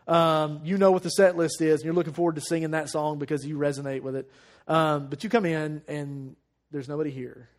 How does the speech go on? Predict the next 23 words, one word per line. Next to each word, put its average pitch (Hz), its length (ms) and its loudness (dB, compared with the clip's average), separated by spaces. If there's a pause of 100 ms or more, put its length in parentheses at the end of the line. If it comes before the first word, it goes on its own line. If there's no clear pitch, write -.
(760)
And 143 520 -6 (1040)
I'm 151 100 -8
just 160 120 -10
gonna 156 140 -2
use 156 160 -2
Tracy 143 260 0
'cause 135 140 -6
he's, 135 100 -8
like, 143 140 -2
dead 147 180 0
center 139 240 -6
in 135 80 -12
front 139 160 -6
of 131 60 -6
me, 131 80 -4
but 139 140 -4
there's 156 200 0
somebody 196 220 0
sitting 170 340 0
here, 135 300 -6
and 143 160 -8
you're, 185 240 -4
you, 185 180 -8